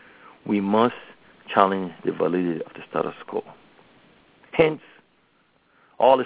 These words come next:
sweeping legislative changes, true constitutional separation of powers, legislative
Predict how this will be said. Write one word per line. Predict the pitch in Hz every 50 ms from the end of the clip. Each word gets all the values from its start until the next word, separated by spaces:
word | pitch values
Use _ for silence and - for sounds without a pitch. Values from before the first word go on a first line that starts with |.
| - -
sweeping | 160 135 120 131 123
legislative | 117 107 101 95 110 120 123 113 110 -
changes, | - 123 113 107 107 104 101 - - - _ _ _ _ - _ _ -
true | - 185 165
constitutional | 147 - 139 120 - 110 - - 120 - - 113 -
separation | - - - 113 110 104 113 101
of | 95 - -
powers, | 104 101 101 101 101 95 - - _ - - - - - - - - - -
legislative | - 113 104 98 - 120 135 123 113 127 117